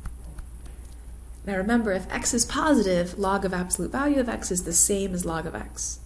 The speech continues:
If x is negative, we have to put these absolute values in there because we can't take the log of a negative number. If we think about the chain rule,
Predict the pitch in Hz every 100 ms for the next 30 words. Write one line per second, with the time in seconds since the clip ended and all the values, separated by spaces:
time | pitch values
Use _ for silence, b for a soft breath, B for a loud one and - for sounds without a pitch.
0 | B B B B - 175 170 - 165 190
1 | 247 294 254 180 165 180 175 175 - 240
2 | 233 - 196 185 185 180 175 175 165 247
3 | 277 262 208 185 165 165 180 180 175 180
4 | 180 - 190 208 - 180 - 170 156 156
5 | 160 151 160 156 - - 104 - - -
6 | - - B B B B - - B B
7 | B B B B - 208 214 202 262 262
8 | 226 220 180 - 285 330 262 165 151 254
9 | 302